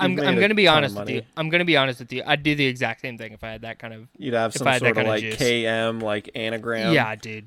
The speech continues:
Speaker 1: Yeah,
Speaker 2: So
Speaker 1: I would
Speaker 2: <laughs>
Speaker 1: abso-, if I had the amount of juice J J Watt has, I would one thousand percent have monogrammed weights.
Speaker 2: Is that a, uh, is that an accusation about
Speaker 1: What?
Speaker 2: juice?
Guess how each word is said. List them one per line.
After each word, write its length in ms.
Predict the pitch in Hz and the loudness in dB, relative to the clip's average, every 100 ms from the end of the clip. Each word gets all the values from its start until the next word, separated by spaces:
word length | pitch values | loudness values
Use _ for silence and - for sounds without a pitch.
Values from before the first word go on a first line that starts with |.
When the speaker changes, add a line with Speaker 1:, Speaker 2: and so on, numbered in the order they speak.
| 147 | -2
Speaker 1:
Yeah, 120 | 165 | 0
Speaker 2:
So 140 | 135 147 | 2 4
Speaker 1:
I 80 | 160 | 4
would 160 | 156 | 4
Speaker 2:
<laughs> 280 | 156 - - | 2 -2 -2
Speaker 1:
abso-, 400 | 160 160 170 185 | 4 6 4 -2
if 140 | 175 - | 0 2
I 120 | 156 | 4
had 520 | 190 220 240 175 151 156 - | 4 4 0 -4 -10 -16 -10
the 180 | 156 156 | 0 2
amount 240 | 147 143 | 4 2
of 100 | 143 | 0
juice 320 | 123 131 127 - | -4 -4 -4 -2
J 180 | 143 | -2
J 160 | 127 123 | 0 0
Watt 200 | 120 117 | -2 -2
has, 460 | 123 123 123 131 - - - - _ | -2 -2 -4 -8 -14 -20 -20 -20 _
I 140 | 135 131 | 0 2
would 320 | 127 123 139 - | 2 -2 -8 0
one 180 | 147 147 | 2 2
thousand 460 | 135 151 131 123 120 | 2 2 2 2 -4
percent 400 | 123 123 113 113 | -6 -8 -10 -10
have 400 | 123 117 113 113 | -8 -6 -6 -8
monogrammed 960 | 139 131 117 117 117 113 113 110 110 - - _ - | -8 -6 -4 -6 -4 -4 -4 -8 -12 -16 -20 _ -18
weights. 480 | 123 101 98 - - _ _ _ _ _ _ | -12 -12 -12 -16 -18 _ _ _ _ _ _
Speaker 2:
Is 220 | 135 120 | -8 -2
that 220 | 127 139 | 0 2
a, 260 | 160 165 147 | 2 2 0
uh, 40 | |
is 100 | 127 | 0
that 140 | 127 135 | -2 -2
an 60 | |
accusation 800 | 123 127 139 113 110 131 185 196 - _ _ _ - - _ _ _ | -2 -4 -6 -8 -8 -10 -12 -14 -18 _ _ _ -20 -20 _ _ _
about 220 | - 113 135 | -10 -8 -2
Speaker 1:
What? 200 | 123 110 | -2 -2
Speaker 2:
juice? 200 | - | -6